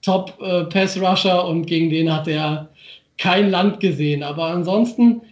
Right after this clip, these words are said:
spielt er doch recht solide und, äh, man sieht die Anlagen. Er hat jetzt nicht so eine,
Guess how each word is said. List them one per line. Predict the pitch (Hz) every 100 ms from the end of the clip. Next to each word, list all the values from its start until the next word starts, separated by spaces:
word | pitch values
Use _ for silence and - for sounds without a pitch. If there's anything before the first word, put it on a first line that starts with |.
| _
spielt | - - 240
er | 233
doch | 220 240 240
recht | 214 240 - -
solide | 214 214 220 233 151 143
und, | 143 165 170 170 - -
äh, | 180 175 170 - _ -
man | 180 190
sieht | 165 208 294 285 - _ _ _
die | - 180
Anlagen. | 233 226 208 165 143 139 139
Er | - 160
hat | 185
jetzt | 208 -
nicht | 208 208
so |
eine, | 196 190 185 180